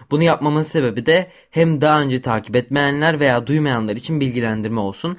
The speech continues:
hem de unutanlar için hatırlatma olsun istedim. Kaldığım yerden devam edeceğim bu yayında da. Haziran iki bin yirmi birin başında Fridays for Future yeni bir bilgisayar oyunu duyurusu yaptı.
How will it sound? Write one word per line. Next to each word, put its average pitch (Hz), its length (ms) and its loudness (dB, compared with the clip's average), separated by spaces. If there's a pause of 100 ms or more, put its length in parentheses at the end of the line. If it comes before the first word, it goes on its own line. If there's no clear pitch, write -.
(160)
hem 147 200 -2
de 135 40 2
unutanlar 123 540 -2
için 104 200 -6
hatırlatma 113 580 -4
olsun - 280 -10
istedim. - 400 -10 (200)
Kaldığım 131 480 2
yerden 127 360 -2
devam 117 280 0
edeceğim 87 380 -10
bu 92 60 -12
yayında 80 420 -12
da. 85 100 -20 (1900)
Haziran 196 460 2
iki 220 220 0
bin 214 120 4
yirmi 196 320 2
birin 196 260 4
başında 143 420 0
Fridays 127 440 -2
for 139 120 -2
Future 156 380 -2
yeni 147 260 0
bir 147 180 -4
bilgisayar 127 460 -2
oyunu 107 320 -2
duyurusu 92 380 -6
yaptı. 85 360 -8